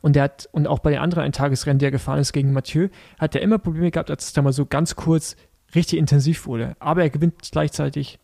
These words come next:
Massensprints. Es wird natürlich auch daran liegen, dass er viel in der Höhe ist, viel Grundlagentraining macht, wahrscheinlich auch viele Schwellensachen, um halt besser am Berg zu werden und auch im Zeitfahren. Aber diese, dass er trotzdem Massensprints gewinnt, aber dann Probleme hat,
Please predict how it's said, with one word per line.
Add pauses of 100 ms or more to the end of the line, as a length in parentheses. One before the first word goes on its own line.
Massensprints. (160)
Es
wird
natürlich
auch
daran
liegen,
dass
er
viel
in
der
Höhe
ist,
viel
Grundlagentraining
macht, (580)
wahrscheinlich
auch
viele
Schwellensachen,
um
halt
besser
am
Berg
zu
werden (360)
und
auch
im
Zeitfahren. (720)
Aber (440)
diese, (840)
dass
er
trotzdem
Massensprints
gewinnt,
aber
dann
Probleme
hat,